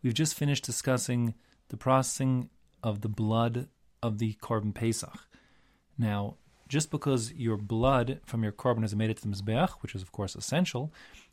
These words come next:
doesn't mean you're good to go and you can take your Korban Pesach home to start roasting,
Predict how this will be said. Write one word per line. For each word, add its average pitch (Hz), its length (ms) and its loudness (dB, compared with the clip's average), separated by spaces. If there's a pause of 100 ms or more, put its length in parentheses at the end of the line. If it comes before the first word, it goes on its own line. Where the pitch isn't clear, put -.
(140)
doesn't 160 240 4
mean 151 120 4
you're 131 80 4
good 117 180 2
to - 80 -6
go 120 140 2
and 120 80 4
you 113 80 2
can 113 100 2
take 107 180 -4
your 107 80 -2
Korban 104 240 -2
Pesach 107 340 -2
home 110 320 0
to - 60 -10
start 101 200 -4
roasting, 131 480 0